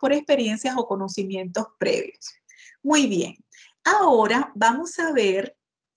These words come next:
con esta señorita que nos está invitando a ver esta parte. La emoción es un proceso multicomponente, es decir, cada emoción tiene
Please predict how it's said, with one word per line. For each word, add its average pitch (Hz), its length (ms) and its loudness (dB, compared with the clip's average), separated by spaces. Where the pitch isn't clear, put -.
con 220 200 0
esta 214 220 -2
señorita 240 640 -2
que 285 80 -6
nos 233 200 -8
está 214 720 -4
invitando 190 640 -2
a 226 40 0
ver 214 120 0
esta 262 320 -4
parte. 214 540 0
La 294 280 2
emoción 240 840 -2
es 240 260 0
un 294 220 -2
proceso 240 840 0
multicomponente, 254 1700 2
es 190 140 -6
decir, 277 580 4
cada 262 280 2
emoción 269 680 -2
tiene 254 280 -2